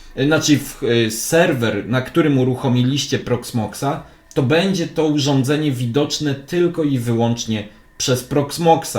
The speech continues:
Natomiast Home Assistant go nie uz-, nie zauważy. Żeby Home Assistant zauważył takie urządzenie, to musicie przejść na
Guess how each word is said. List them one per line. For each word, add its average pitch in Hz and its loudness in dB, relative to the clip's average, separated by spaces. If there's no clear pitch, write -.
Natomiast 127 -2
Home 170 0
Assistant 113 -4
go 123 4
nie 127 4
uz-, 135 0
nie 139 4
zauważy. 135 2
Żeby 170 0
Home 170 0
Assistant 135 -2
zauważył 156 2
takie 131 -4
urządzenie, 117 -2
to 156 -4
musicie 143 -4
przejść - -2
na 101 -4